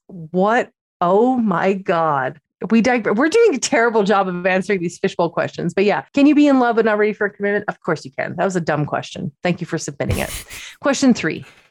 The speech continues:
Speaker 2: Thanks, Steve. Idiot. <laughs>
Speaker 1: Yeah. Uh, number three, why is it socially acceptable for men to say they're not ready to commit? But when women say it, there must be something seriously wrong with us.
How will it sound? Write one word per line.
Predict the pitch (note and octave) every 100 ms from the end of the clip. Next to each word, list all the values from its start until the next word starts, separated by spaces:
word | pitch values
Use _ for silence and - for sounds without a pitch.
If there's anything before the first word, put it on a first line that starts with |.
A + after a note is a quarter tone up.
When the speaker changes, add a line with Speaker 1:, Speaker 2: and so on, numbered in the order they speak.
| -
Speaker 2:
Thanks, | A2+ A2 -
Steve. | - E2+ E2+ - - _ _ - C#5+ C#5+
Idiot. | G2+ E2+ F2+ - C#3
<laughs> | A#2 - D4 - D#4 -
Speaker 1:
Yeah. | - - - - - - - - C3+ - - -
Uh, | G2+ - - G3
number | G#3+ G3
three, | G3 G3 E3 D#3 F3 _
why | - F3 F3+ G#3 A#3+ D4+ D#4 A3
is | B3+
it | A3
socially | - - A#3+ A3+ - C4 B3+ B3+
acceptable | F#3+ - A3+ G3 G3+ E3 D#3
for | D#3 - E3+
men | E3 E3 D#3+ F3+ G3+
to | F#3+
say | - F3+
they're | F3 E3
not | D#3 D#3
ready | D#3+ D3+ D#3
to | D#3+
commit? | - - D3 D#3 - - _ -
But | G#3+
when | G#3+ G3+ F#3
women | F#3 F#3+ G#3
say | G#3 G#3+ G3+
it, | A#3 -
there | F#3+
must | F3 F#3 -
be | F3+
something | - F3+ - E3+
seriously | - E3+ D#3 D#3 D#3 - D#3
wrong | D3+ C#3
with | C#3 C#3
us. | - - - -